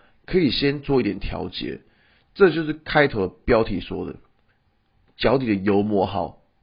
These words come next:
这样才方便跑。虽然不代表指数一定会回档，但是就让自己对于行情先多做一点准备，这样随时要跑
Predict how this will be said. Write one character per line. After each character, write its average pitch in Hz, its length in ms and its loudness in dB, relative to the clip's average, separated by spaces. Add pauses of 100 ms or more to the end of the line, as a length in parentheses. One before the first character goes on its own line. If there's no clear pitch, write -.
(260)
这 151 120 -2
样 135 80 -2
才 98 200 -4
方 101 200 -2
便 101 140 -2
跑。 - 380 -6 (640)
虽 - 180 0
然 220 100 -2
不 156 100 0
代 156 220 4
表 98 220 0
指 101 200 -10
数 143 200 -4
一 120 60 0
定 - 200 -12
会 139 120 -2
回 98 220 -2
档， 73 240 -8 (560)
但 175 160 0
是 180 100 -2
就 165 120 -2
让 165 200 -2
自 135 100 -8
己 135 80 0
对 127 200 0
于 107 80 0
行 98 280 -6
情 95 300 -8 (320)
先 156 260 -6
多 147 380 -2
做 131 200 0
一 120 60 -2
点 107 220 -2
准 76 200 -12
备， 87 280 -6 (420)
这 156 80 -8
样 170 160 -6 (160)
随 123 320 -2
时 120 240 -4
要 131 200 6
跑 - 300 -8